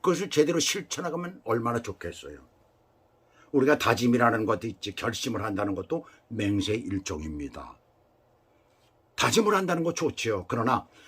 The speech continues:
그것이 나쁜 데에 쓰이게 되면, 악에 쓰이게 되면 복수가 되는 거예요. 선한 것에 쓰이면 자기 성취가 되는 것입니다.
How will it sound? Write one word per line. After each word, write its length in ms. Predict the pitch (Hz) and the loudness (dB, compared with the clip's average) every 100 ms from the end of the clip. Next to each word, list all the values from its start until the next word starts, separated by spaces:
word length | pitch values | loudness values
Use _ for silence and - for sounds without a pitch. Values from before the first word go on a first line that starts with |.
| - | -10
그것이 340 | - 170 170 185 | 4 6 6 6
나쁜 520 | 139 135 - 196 208 | 6 6 0 -2 4
데에 180 | 180 175 | 6 6
쓰이게 360 | - 180 143 | 6 4 4
되면, 260 | 131 120 120 | 2 2 2
악에 300 | 117 135 156 | 4 8 8
쓰이게 360 | 156 165 143 151 | 6 4 4 6
되면 300 | 139 147 139 | 6 2 2
복수가 460 | 139 - - 143 | -2 0 0 2
되는 260 | 110 98 92 | 2 -2 -4
거예요. 480 | 85 76 80 85 - _ _ _ _ _ _ - - 185 | -8 -8 -12 -14 -16 _ _ _ _ _ _ -20 4 8
선한 420 | - 175 190 214 | 10 12 12 10
것에 240 | 214 202 202 | 8 8 6
쓰이면 420 | - 165 175 185 | 6 2 2 0
자기 300 | - 135 143 | 0 2 0
성취가 480 | - 127 120 127 104 | 0 -2 0 -2 -2
되는 220 | 101 85 | -4 -6
것입니다. 580 | 76 - - - - | -12 -14 -16 -18 -20